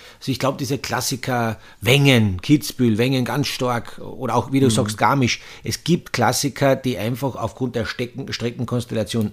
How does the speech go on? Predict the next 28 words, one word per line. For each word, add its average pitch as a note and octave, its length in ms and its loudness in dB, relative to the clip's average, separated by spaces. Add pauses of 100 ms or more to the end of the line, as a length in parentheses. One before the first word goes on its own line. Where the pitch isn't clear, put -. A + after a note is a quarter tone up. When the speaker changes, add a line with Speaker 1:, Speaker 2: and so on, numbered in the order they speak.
(120)
Speaker 1:
äh, - 60 -6 (100)
meines A2+ 400 0
Erachtens G#2 340 -4
nach G2+ 220 -6
nicht A2+ 380 2
wegzudenken - 560 -10
sind. - 140 -20 (580)
Speaker 2:
Hm, A2+ 280 2 (340)
sehe A#2 120 4
ich A#2 80 0
genauso. G#2 400 -4 (420)
Speaker 1:
Ja. G2 120 -6
Speaker 2:
Hm. G2+ 200 -8 (160)
Und F3 180 2
es E3+ 120 2
gibt - 260 -2
noch D3+ 220 -4 (140)
viele, E3+ 420 2 (440)
äh, C#3 460 0
oder D#3 200 0
es C3 120 -2
sollen D3+ 200 6
ja C3+ 100 4
noch A#2+ 220 4
einen A#2+ 140 6
Nachtslalom E3 840 2
mehr F3+ 200 4
geben, G#3 480 2